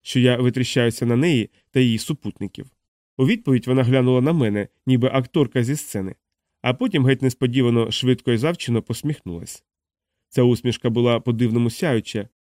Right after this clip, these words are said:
якими часом бувають ледь помітні натреновані усмішки. Я посміхнувся у відповідь,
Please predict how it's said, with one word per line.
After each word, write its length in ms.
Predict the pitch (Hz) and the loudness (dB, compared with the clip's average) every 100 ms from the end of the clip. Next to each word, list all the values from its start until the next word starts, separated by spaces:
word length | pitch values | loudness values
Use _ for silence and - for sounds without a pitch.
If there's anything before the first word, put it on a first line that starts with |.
| _ - | _ -2
якими 400 | 127 135 123 117 | 0 4 4 2
часом 440 | 156 160 131 107 _ - | -2 -2 -2 -4 _ -2
бувають 340 | 127 131 120 | 0 2 2
ледь 180 | 131 123 | 2 0
помітні 480 | - 123 156 117 107 _ | 0 -2 -2 -4 -6 _
натреновані 640 | 139 160 170 143 117 110 120 | -8 -4 0 2 2 0 -2
усмішки. 640 | - 104 - 92 - - - _ _ _ _ _ - | -6 -10 -10 -12 -12 -18 -20 _ _ _ _ _ -6
Я 120 | 214 | -4
посміхнувся 640 | 247 - 131 - 190 135 | -2 -2 -2 0 -2 2
у 60 | 113 | 0
відповідь, 420 | 104 - 101 101 | 0 -4 -6 -6